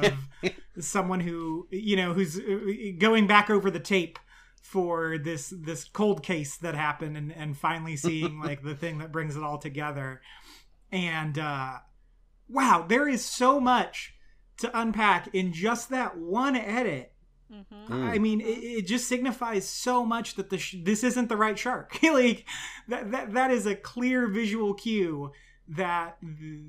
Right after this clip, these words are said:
Speaker 1: this is still a threat. This shark is still out there. You know, it, it evoking the same se-, the same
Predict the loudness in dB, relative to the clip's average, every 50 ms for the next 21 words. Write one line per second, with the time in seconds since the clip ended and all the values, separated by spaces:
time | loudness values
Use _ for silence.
0 | -18 -16 -6 0 2 2 2 2 0 -4 -6 -6 -6 -8 -4 -2 0 2 2 2
1 | 2 0 -2 -4 -2 -2 -2 -4 -6 -10 -12 -12 -10 -10 -12 -14 -12 -4 0 2
2 | 2 2 0 0 -4 -6 -6 -8 -6 -6 -4 -4 -2 0 0 -2 -2 -4 -8 -12
3 | -12 -10 -8 -6 -6 -4 -6 -6 -8 -8 -8 -6 -6 -8 -8 -8 -12 -20 -20 -20
4 | -20 -20 _ _ _ _ _ _ _ _ _ 4 4 6 6 4 4 4 2 0
5 | 0 2 2 2 2 2 0 -4 -6 0 2 2 4 4 4 4 2 2 0 0
6 | -4 -6 -8 -6 -6 -4 -2 -2 -2 -2 0 0 0 0 -2